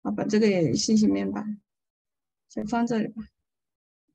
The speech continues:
我现在模式是R G B模式，那我的通道，通道是什么？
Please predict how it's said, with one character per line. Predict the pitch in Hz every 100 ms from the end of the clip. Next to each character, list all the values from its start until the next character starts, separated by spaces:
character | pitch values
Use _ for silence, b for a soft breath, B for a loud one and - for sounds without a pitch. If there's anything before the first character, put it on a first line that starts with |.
| _ _ _ _ _ _ _ _ _ _ _ 214 - _ _ _ _ _ _ _ _ -
我 | 226 196
现 | 208 254
在 | 262
模 | 240 185
式 | 208 220
是 | 220 214
R | - 214
G | 208
B | 208 220
模 | 185 160
式， | - 202 -
那 | -
我 | 247 -
的 | 104
通 | 110 101
道， | 208 160 131 _ _ _ _ _ _
通 | - 220 208
道 | 214 214
是 | 208
什 | 208 -
么？ | -